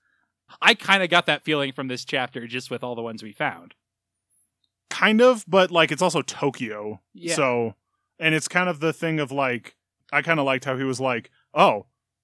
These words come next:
Speaker 2: all these people around me are ghouls, and I had no idea. Like, well, yeah, that's kind of the point. Like, it's not like everyone is,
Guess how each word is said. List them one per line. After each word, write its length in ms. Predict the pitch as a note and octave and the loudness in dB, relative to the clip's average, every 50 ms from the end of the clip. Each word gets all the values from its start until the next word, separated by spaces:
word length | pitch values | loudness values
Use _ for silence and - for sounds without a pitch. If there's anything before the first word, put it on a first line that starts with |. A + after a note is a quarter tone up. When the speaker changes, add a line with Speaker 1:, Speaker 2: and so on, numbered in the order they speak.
| _ - | _ -2
Speaker 2:
all 160 | B2 C3+ D#3+ | 2 2 4
these 160 | F3 F3+ E3 - | 4 2 0 -2
people 380 | - - F#3+ E3+ F#3+ E3+ E3 | -2 -2 0 0 2 4 4
around 300 | D#3+ D3 D3+ E3+ F3 F3 | 6 6 6 4 4 2
me 100 | E3 D3+ | 0 0
are 100 | C3+ B2 | -2 -2
ghouls, 420 | A2 A#2 C#3 D#3+ E3+ C#3+ A2+ G#2 A#2 | -2 0 2 2 2 2 0 -4 -4
and 100 | A2+ B2 | -2 -2
I 80 | C3 | 0
had 200 | C3+ D3 B2+ A#2+ | 2 0 0 2
no 280 | B2+ C3+ C3+ C#3 D3+ D3 | 2 4 6 6 8 6
idea. 340 | C#3 C#3 B2+ D#3+ E3+ B2+ G#2 | 6 4 4 2 2 2 0
Like, 180 | G2+ G2+ - - | -2 -8 -10 -10
well, 200 | - B2 B2+ A#2+ G2+ | -6 -6 -6 -6 -6
yeah, 260 | A#2+ C3 D3 C#3+ A#2+ | -4 -2 0 0 0
that's 160 | A2+ A#2 - - | -2 -4 -4 -2
kind 160 | - D3 C3 | 0 0 0
of 80 | A#2+ A2 | 0 -2
the 80 | A#2 G#2+ | -6 -6
point. 400 | - - C#3 B2 G#2 G#2 - - | -4 -2 -4 -2 -4 -6 -8 -6
Like, 160 | B2+ A#2+ B2 | -6 -6 -2
it's 80 | B2+ D#3 | 0 2
not 100 | F3 D#3+ | 4 4
like 180 | C#3 C3 - - | 4 2 0 0
everyone 560 | A#2+ B2 B2+ B2+ C3+ B2+ B2 A#2 A2+ G#2+ G2+ A2 | 0 2 2 4 4 4 4 4 2 0 0 -2
is, 420 | G#2 G#2 G#2 G2+ G#2 G#2+ - | -4 -4 -4 -4 -6 -8 -10